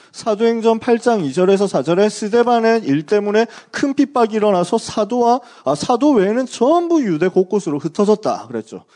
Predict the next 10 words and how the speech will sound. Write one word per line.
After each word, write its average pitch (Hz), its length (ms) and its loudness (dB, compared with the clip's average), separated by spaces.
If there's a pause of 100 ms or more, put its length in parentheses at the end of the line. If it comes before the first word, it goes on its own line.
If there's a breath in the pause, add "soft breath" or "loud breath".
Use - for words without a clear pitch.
(180 soft breath)
흩어진 240 480 0
사람들 185 400 0
나옵니다. 104 440 -4 (360 loud breath)
그 208 120 2
중에 294 300 2
십일 277 380 0
장 277 240 0
십구 233 300 -6
절 233 260 4
오늘 190 360 0